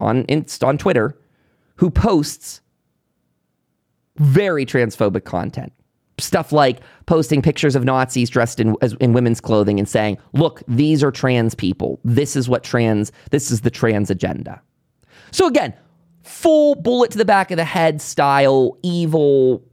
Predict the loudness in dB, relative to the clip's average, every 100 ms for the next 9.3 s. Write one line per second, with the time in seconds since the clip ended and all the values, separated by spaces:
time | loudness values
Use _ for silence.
0 | _ -2 0 2 0 0 0 2 2 0
1 | -2 -2 0 2 2 2 2 2 2 2
2 | 0 0 -2 -6 -10 -8 -10 -10 _ -2
3 | 0 2 2 2 2 2 2 0 -4 0
4 | -2 2 2 2 -2 -16 -4 0 0 0
5 | 0 -2 -2 -2 0 -2 -2 -2 -2 -2
6 | -4 -2 -4 -4 -2 2 2 0 -2 0
7 | -2 -2 -4 -4 0 0 0 0 0 -2
8 | -6 _ -4 0 0 2 2 2 2 2
9 | 0 -4 -12